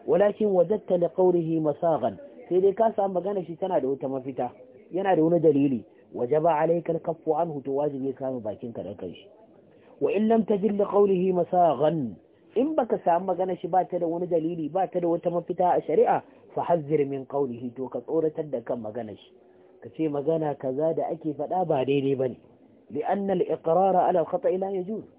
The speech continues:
Domin ka tabbatar da kuskure, ka, ka goyi bayan kuskure baya halatta. لكن لا تجرحه وهو عالم معروف مثلًا بحسن النية. Sai dai kada ka soke shi, kada ka bata shi. Alhali malami ne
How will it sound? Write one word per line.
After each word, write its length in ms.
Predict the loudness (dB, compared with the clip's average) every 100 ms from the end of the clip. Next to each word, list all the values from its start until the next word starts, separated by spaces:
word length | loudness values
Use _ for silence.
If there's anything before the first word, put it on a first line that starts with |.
| _
Domin 180 | -8 -6
ka 100 | -4
tabbatar 440 | -4 -2 -2 -2 -4
da 80 |
kuskure, 460 | -6 -8 -4 -2 0
ka, 200 | -2 -4
ka 100 | -4 -6
goyi 200 | -2 -2
bayan 220 | -2 -4
kuskure 340 | -8 -4 -2
baya 280 | 2 2 0
halatta. 400 | -2 -4 -4 -8 -10 _ -20 -6
لكن 420 | 2 2 2 0
لا 220 | 4 4 2 2
تجرحه 600 | 0 0 -2 -4 -8 -10 -10 -18 _ _
وهو 280 | -6 0 0
عالم 580 | 2 0 0 -2 -6 -4
معروف 400 | -2 0 0 -4
مثلًا 400 | -6 -6 -4 -6 -6
بحسن 320 | -8 -10 -10
النية. 380 | -6 -6 -8 -12 -20 -6
Sai 120 | 0
dai 100 | 2
kada 200 | 2 0
ka 120 | -2 -6 -10 -14
soke 240 | -12 -10 -10
shi, 80 | -8
kada 180 | -6 -6
ka 80 | -8
bata 320 | -10 -10 -14
shi. 160 | -16 -20 _ _ _ _ _ _ -16
Alhali 400 | -6 -2 -2 0
malami 460 | 2 2 2 -2
ne 100 | -4